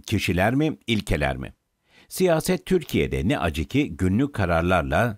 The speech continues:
gündem yaratarak yürütülür ki siyasetçiler de, gazeteciler de genelde bu rüzgarla ne geçmişi anımsar ne geleceğe bakar. Buna günü kurtarmak denir.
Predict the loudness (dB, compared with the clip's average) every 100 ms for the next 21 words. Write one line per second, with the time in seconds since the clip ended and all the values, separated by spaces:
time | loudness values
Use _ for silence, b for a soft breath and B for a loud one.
0 | -2 0 2 0 2 2 0 0 0 -2
1 | 0 -2 0 0 0 0 -2 -2 B B
2 | -2 0 2 0 -2 -2 0 0 0 -6
3 | -2 0 0 0 -2 -2 -4 -4 -6 -4
4 | -2 0 0 0 -4 -4 -2 0 2 0
5 | 0 0 2 2 0 -4 B B -2 0
6 | -2 -2 -4 -2 0 0 -2 -2 -2 -2
7 | b -4 -2 0 0 0 -2 -4 -8 -10
8 | -16 -16 _ b b -2 0 2 -2 -4
9 | 0 0 0 -2 0 0 0 -2 -4 -8
10 | -8